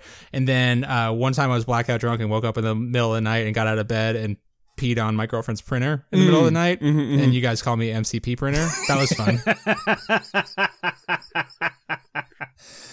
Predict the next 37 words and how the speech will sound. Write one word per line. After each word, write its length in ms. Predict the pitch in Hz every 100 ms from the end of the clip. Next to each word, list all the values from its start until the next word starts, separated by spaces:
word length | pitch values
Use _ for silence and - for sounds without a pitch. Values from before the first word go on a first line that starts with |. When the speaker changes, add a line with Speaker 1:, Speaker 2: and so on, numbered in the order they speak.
| - - _ _ - -
Speaker 2:
I 100 | 135
had 140 | 185
forgotten 340 | 214 156 147 165
about 240 | 180 180
that 160 | 196 180
until 300 | 147 139 131
now, 340 | 110 120 139
and 140 | 117 110
now, 540 | 110 110 101 95 107 - - -
now 240 | 139 120 127
it's 140 | 135
the 80 | 127
fondest 320 | 127 113 101
memory 260 | 117 107 107
I've 80 | 98
ever 160 | 95
had. 320 | 107 92 120 131 - - - -
Speaker 1:
I 120 | 165 226
didn't 160 | 208
forget 200 | 147 131
about 160 | 127 135
it. 40 |
I've 140 | 139 139
never 200 | 180 160
forgotten 280 | 143 123 123
about 180 | 139 123
it. 80 | 135
Sometimes 360 | 170 165 151
I 60 | 143
flash 280 | 131 139 135
back 240 | 147 147
to 120 | - 135
that 160 | 127
morning 320 | 127 147 135
when 100 | 123
I'm 100 | 123
like, 300 | 123 110 -